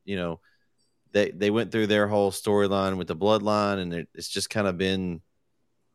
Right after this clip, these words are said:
kinda blah since then. They're, they're fighting with these random folks every week. They're teaming up with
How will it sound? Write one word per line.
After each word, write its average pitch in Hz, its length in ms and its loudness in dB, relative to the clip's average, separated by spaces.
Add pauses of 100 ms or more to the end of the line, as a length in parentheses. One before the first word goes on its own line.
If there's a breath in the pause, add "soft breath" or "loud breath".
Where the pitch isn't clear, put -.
kinda 101 340 -2 (720)
blah 85 480 4
since 92 320 -6
then. 85 220 -4
They're, 82 180 0
they're 90 140 0
fighting 107 360 4
with 98 120 -4
these 95 180 -4
random 95 420 0
folks 101 380 2
every 101 220 2
week. 98 280 2
They're 87 140 -4
teaming 101 340 -2
up 98 220 0
with 98 160 2